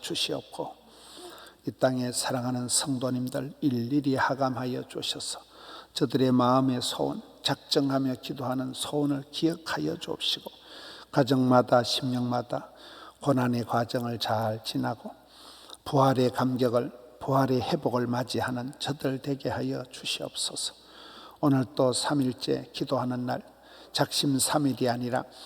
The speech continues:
주님 앞에 늘 다짐하며 각오하며 새롭게 내 자신의 연약함을 내어놓고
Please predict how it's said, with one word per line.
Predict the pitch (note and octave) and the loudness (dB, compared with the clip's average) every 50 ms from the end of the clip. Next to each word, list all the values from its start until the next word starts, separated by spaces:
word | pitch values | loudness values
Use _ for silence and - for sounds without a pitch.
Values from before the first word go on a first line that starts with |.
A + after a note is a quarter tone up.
| F4 F#4+ - - - - - - | -14 -14 -14 -14 -16 -18 -16 -8
주님 | - - D3 C#3 C3 B2+ B2+ | 0 4 6 6 8 6 6
앞에 | B2 A#2+ - - - C3+ | 4 4 2 -2 -2 0
늘 | B2 B2 B2 B2 B2 B2 B2 B2+ B2+ - | 0 0 0 0 0 -2 -2 -4 -4 -2
다짐하며 | - E3 E3 - - C3+ B2+ A2+ B2 B2+ C3 C3+ C#3+ D3 - - | -2 -2 -2 -2 -2 -2 -2 -2 -4 -4 -4 -8 -10 -12 -10 -6
각오하며 | - C3+ B2+ C3 B2 B2+ C3+ C#3 C#3 C#3+ - - - | -6 -6 -4 -4 -6 -6 -6 -6 -6 -6 -8 -8 -6
새롭게 | - - - D3 D3 C3 - - - - E3+ - - - - _ | -6 -4 -2 -2 -2 -4 -4 -8 -10 -10 -10 -12 -16 -20 -10 _
내 | - B2 B2 | -4 -4 -2
자신의 | A2+ - - C#3 - - D#3 C#3+ C#3 C3+ C3+ | 0 2 2 2 2 2 4 4 6 6 6
연약함을 | C#3 C3+ C#3 C#3 C#3 C3+ C3+ - - - D3+ C#3+ C#3+ C#3 | 6 6 6 6 4 2 2 0 -2 -2 -2 -2 -2 0
내어놓고 | C3+ C3+ C3+ C3+ C3 C3+ C3+ - - - - - - | 0 0 0 0 -2 -4 -6 -6 -8 -10 -10 -12 -14